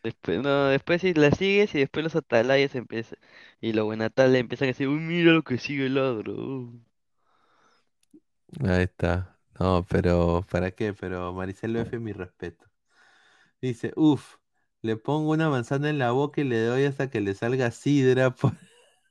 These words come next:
Speaker 1: No seas pendejo, pe.
Speaker 2: Dice, "S-, Javier Andy, qué buena MILF. Se me paró el Pineda", dice.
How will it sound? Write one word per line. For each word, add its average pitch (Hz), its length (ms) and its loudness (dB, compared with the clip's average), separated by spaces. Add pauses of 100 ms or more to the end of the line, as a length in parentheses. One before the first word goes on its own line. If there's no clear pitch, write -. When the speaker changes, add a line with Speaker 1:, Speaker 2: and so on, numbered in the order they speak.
(500)
Speaker 1:
No 139 320 4
seas 127 400 2 (140)
pendejo, 78 960 0 (120)
pe. 101 120 -10 (1700)
Speaker 2:
Dice, 117 920 4
"S-, - 340 -2
Javier 123 460 6
Andy, 120 380 4
qué 123 120 4
buena 127 360 2
MILF. 120 520 0 (520)
Se - 160 -4
me 104 140 2
paró 110 260 2
el 135 160 0
Pineda", 113 680 0
dice. 113 380 -2